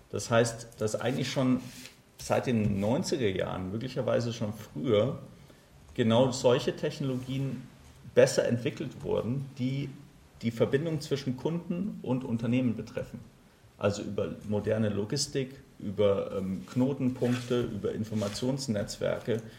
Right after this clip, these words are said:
wird vor allen Dingen der Austausch und die Distribution, daher der Begriff, die Verteilung von Gütern geregelt. Und das ist eigentlich das, äh, das, das, das dominante Merkmal dieser Zeit.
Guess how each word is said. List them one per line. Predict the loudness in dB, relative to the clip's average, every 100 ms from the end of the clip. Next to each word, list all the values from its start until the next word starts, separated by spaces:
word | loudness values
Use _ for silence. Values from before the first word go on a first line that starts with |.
| -20 -2
wird | 0 2
vor | 2
allen | 2 4
Dingen | 4 4
der | 2
Austausch | 2 0 -2 -4 -4 -2
und | -6
die |
Distribution, | -6 -6 -6 -6 -6 -4 -4 -4 -2 -2 -2
daher | -4 -4
der | -4 -6
Begriff, | -8 -4 -4 -6 -12 -16
die | -12
Verteilung | -10 -10 0 2 2 -2
von | -4 -4 -2
Gütern | -4 -4 -6
geregelt. | -6 -8 -12 -14 -18 -20 -20 -20 -6
Und | 4 6
das | 6
ist | 6 0
eigentlich | 0 0 0
das, | -2 -4 -6 -12 -20 -20 -20 -14 2
äh, | 4
das, | 6 2 2
das, | 0 0 -2 -10 -12 -14 -2
das | -2 4
dominante | 6 6 6 6 4 2
Merkmal | 2 2 2 0 -2
dieser | -2 -4 -6
Zeit. | -4 -8 -8 -12